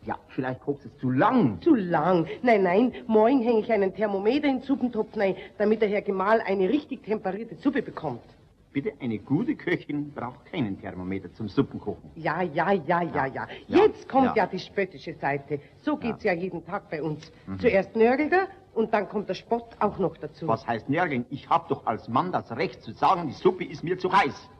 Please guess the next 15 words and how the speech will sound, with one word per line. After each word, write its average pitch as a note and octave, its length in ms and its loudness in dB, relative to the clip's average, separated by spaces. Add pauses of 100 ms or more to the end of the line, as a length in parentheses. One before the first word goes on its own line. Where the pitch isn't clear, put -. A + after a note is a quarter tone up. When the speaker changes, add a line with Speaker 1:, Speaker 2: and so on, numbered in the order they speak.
(100)
Speaker 2:
Jetzt - 180 -20
fängt F3+ 260 -2
er F#3 220 -2
wieder F4+ 440 8
an D#3+ 160 0
mit E3+ 160 -2
der E3 140 2
heißen F3+ 280 0
Suppe. A#3 280 -4 (260)
Also C#4 200 0
es C4+ 120 -4
ist D4 160 -10
wirklich G#4 340 4
zu G4+ 120 2
verzweifeln. D#4+ 800 -4